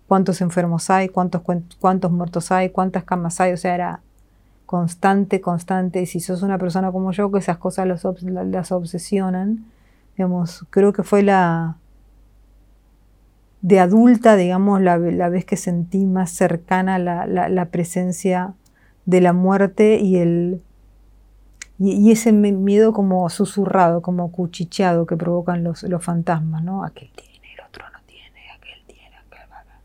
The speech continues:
O sea, como la, como, como esa cosa misteriosa y, y, u-, y medio de, de, de ocultarlo y qué sé yo, que después se pasó. Y, mm,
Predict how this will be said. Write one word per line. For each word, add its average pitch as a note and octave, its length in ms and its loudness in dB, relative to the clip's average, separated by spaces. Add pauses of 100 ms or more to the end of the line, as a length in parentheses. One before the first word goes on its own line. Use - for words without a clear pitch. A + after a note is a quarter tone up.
(200)
O - 40 -20
sea, F#3 140 -2
como F3+ 260 0
la, E3+ 380 -4 (680)
como, F3 260 -2
como F3+ 240 0
esa F#3 200 -2
cosa F#3+ 280 -4
misteriosa F3+ 880 -2
y, F3 140 0
y, F3 420 -6 (1080)
u-, G3+ 300 0
y F3+ 260 0
medio F#3 600 4
de, F#3 160 0
de, F3 100 0
de F3+ 100 0
ocultarlo F#3 720 0
y - 20 -2
qué F3 100 0
sé E3+ 60 -6
yo, G3+ 80 -2
que G3+ 60 0
después F#3+ 300 -2
se G#3+ 120 0
pasó. F#3+ 400 -4 (640)
Y, G#3 300 6
mm, F3+ 400 2